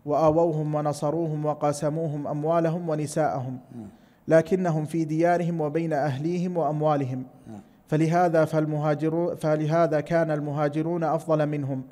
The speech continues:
Speaker 2: أي.
Speaker 1: أولئك بعضهم أولياء بعض،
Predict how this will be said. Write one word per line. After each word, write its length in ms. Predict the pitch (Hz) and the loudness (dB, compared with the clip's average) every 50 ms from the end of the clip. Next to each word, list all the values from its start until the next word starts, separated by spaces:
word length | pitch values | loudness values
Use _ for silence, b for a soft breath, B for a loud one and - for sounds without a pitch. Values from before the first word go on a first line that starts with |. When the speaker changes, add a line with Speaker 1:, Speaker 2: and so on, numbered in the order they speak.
| - - - - | -20 -20 -20 -16
Speaker 2:
أي. 120 | 151 135 101 - - _ _ _ _ _ _ _ _ _ _ _ _ _ _ _ _ _ _ _ _ _ _ _ b b b b b b b b b b b - | -14 -14 -14 -16 -20 _ _ _ _ _ _ _ _ _ _ _ _ _ _ _ _ _ _ _ _ _ _ _ b b b b b b b b b b b -2
Speaker 1:
أولئك 480 | - 165 175 190 196 190 175 175 170 180 | 0 4 4 6 6 6 4 4 4 2
بعضهم 480 | 170 165 180 175 175 165 170 160 165 165 | 2 4 4 2 2 2 0 -2 0 0
أولياء 560 | 143 165 165 160 165 170 180 175 131 139 160 | 0 0 2 2 2 4 4 4 2 2 2
بعض، 520 | 147 170 180 190 196 190 - - - - | 2 4 4 4 2 0 -4 -16 -20 -10